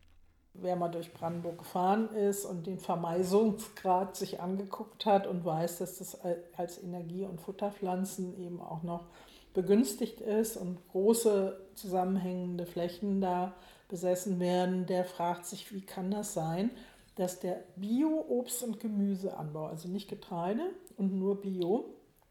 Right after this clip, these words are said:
der Bio-Obst- und Gemüseanbau, der in Brandenburg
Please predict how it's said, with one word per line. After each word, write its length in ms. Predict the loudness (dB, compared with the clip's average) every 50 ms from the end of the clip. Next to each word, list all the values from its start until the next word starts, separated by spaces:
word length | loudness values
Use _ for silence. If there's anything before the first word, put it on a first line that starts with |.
| _ _ _ _ -20 -18 -10 -4
der 120 | -4 -4
Bio-Obst- 720 | -2 -2 0 0 2 2 0 2 4 2 2 2 2 -2 0
und 140 | 0 0
Gemüseanbau, 1040 | 0 0 0 4 4 2 2 2 -2 -6 -6 -4 -6 -4 -4 -2 -2 -2 -2 -2 -2
der 320 | -4 -6 -6 -8 -8 -6 -6
in 200 | -6 -6 -6 -6
Brandenburg 640 | -4 -2 0 2 2 2 2 2 0 -4 -8 -16